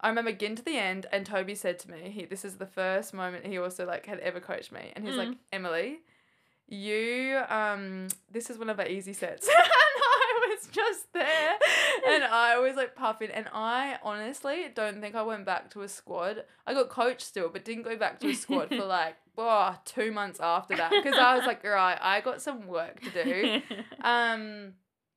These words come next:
Speaker 1: but we just kept plodding along. Um, I went home to Bundy a lot because, again, covid, so I was, like, doing my thesis at Sunny Coast, went home to Bundy, and Dad was, like, my main training partner. Like,
Speaker 2: Mm-hmm.
Speaker 1: he was amazing 'cause he actually,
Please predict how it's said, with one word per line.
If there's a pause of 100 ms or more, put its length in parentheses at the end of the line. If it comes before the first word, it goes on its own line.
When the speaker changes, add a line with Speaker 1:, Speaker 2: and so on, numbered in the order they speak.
(140)
Speaker 1:
but
we
just
kept
plodding
along. (140)
Um, (540)
I
went
home
to
Bundy
a
lot
because,
again,
covid,
so
I
was,
like,
doing
my
thesis
at
Sunny
Coast,
went
home
to
Bundy,
and
Dad
was,
like,
my
main
training
partner.
Like,
Speaker 2:
Mm-hmm.
Speaker 1:
he
was
amazing
'cause
he
actually,